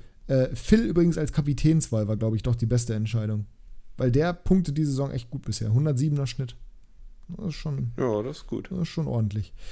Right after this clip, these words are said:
Speaker 1: Ähm, genau, also das war, das war so der, der Flop in der Liga.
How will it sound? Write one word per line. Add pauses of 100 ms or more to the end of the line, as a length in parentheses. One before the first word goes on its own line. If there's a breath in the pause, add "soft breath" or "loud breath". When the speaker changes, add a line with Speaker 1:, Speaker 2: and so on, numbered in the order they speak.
(200 loud breath)
Speaker 1:
Ähm,
genau,
also
das
war,
das
war
so
der,
der
Flop
in
der
Liga.